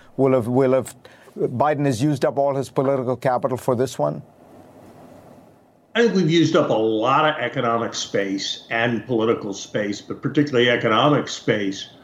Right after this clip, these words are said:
Speaker 2: on, uh, this bill. It just defies belief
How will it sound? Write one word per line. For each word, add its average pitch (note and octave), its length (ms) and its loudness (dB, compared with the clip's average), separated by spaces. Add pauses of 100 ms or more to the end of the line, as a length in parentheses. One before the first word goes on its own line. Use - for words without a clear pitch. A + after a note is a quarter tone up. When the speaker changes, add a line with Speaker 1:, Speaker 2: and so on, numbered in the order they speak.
(320)
Speaker 2:
on, C3 460 2
uh, A2+ 560 0
this A2+ 240 0
bill. G#2 480 0 (460)
It D3 140 0
just A3 360 0
defies F3 600 0
belief C3 580 -4